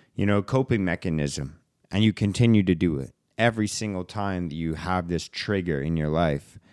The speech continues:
and you just react in a certain way, even though it brings you the worst results every single time.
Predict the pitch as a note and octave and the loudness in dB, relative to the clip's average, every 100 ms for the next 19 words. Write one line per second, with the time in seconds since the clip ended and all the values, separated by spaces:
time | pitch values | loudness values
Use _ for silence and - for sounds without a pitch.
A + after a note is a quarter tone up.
0 | _ - - _ - F#2+ F#2 F#2 G2 E2 | _ -20 -20 _ -4 2 4 4 2 4
1 | G#2+ G#2+ A2 G#2+ G2 G2+ F2+ A2 F#2+ F#2+ | 6 6 6 2 0 -2 0 -2 -2 0
2 | G2 F2+ D2+ D2+ D#2 _ _ _ _ _ | 2 2 0 -4 -14 _ _ _ _ _
3 | B2 C3+ C#3 C3+ A#2+ A#2+ B2 F#2+ G#2+ G2+ | -2 0 0 0 0 4 4 4 2 2
4 | F#2 A2 G#2+ G#2+ F#2+ G#2+ F#2+ F#2 F#2+ G2 | 4 4 4 0 2 2 2 0 0 0
5 | - F#2+ F2+ F2+ F2 D#2+ D2 | 0 0 0 0 -2 -2 -6